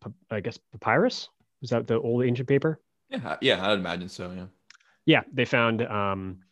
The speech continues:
Speaker 1: other books, uh, in the Old Testament that were almost identical, other books in the Old Testament that were a little bit different, and then they found books that weren't in there that they know of, like the Book of Enoch.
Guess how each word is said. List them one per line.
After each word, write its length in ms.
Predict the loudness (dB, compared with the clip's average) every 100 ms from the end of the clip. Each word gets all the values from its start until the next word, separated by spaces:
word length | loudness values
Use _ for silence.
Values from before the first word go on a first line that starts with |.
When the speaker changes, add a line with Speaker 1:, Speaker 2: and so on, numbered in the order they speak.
| _ _ _ _ _ _
Speaker 1:
other 240 | 2 4 2
books, 480 | 2 -2 -2 -16 -18 _
uh, 240 | -4 -4 -2
in 140 | 0 0
the 100 | 0
Old 140 | -2
Testament 460 | 0 -4 -2 -4 0
that 200 | 0 0
were 160 | 0 0
almost 260 | -2 0
identical, 800 | -2 2 2 4 2 4 2 -2 _ _ _ 0
other 180 | 2
books 260 | 4 2 2
in 60 | 0
the 60 |
Old 100 | 0
Testament 400 | 2 -2 0 -4 0
that 180 | 2 4
were 140 | 4
a 40 |
little 180 | 4 2
bit 160 | 0 0
different, 420 | 0 4 4 4 2
and 80 |
then 80 | 2
they 80 | 4
found 280 | 4 2 2
books 180 | 0 0
that 120 | -2
weren't 200 | 0 -2 2
in 180 | 4
there 320 | 4 2 0 -2
that 160 | -4 0
they 140 | 0
know 180 | 2 2
of, 140 | 0 0
like 180 | -2 -4
the 80 |
Book 180 | -6 -6
of 100 | -4
Enoch. 400 | -6 -6 -10 -16